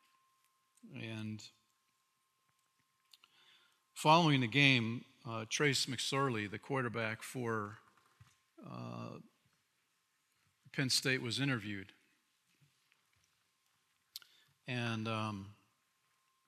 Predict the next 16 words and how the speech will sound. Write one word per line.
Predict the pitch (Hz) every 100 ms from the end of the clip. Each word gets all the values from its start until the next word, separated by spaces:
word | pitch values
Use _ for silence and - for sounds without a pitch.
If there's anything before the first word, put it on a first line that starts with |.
| _ _ _ _ _ _ _ - - _ - _ 143
during | 143 143
the | 123
game, | 117 131
he | 117
had | 120
got | 107 113
hurt | 110 156 135 131
and |
he | 113
kinda | - 127 113
limped | 110 127 113
off | 123 113 110
the | -
field. | - 127 123 117 104
And, | 101 98 - _ - - _ _ _
uh, | - 113 113 131